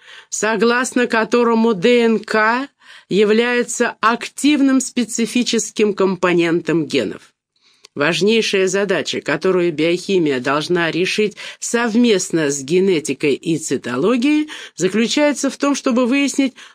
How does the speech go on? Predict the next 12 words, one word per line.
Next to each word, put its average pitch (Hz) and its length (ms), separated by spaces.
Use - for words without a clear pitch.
последовательные 262 1300
этапы 226 400
процессов, 214 840
благодаря 131 480
которым 247 560
происходит 190 600
осуществление 233 920
влияния 202 800
генов 143 600
Д 131 260
Н 120 140
К 247 340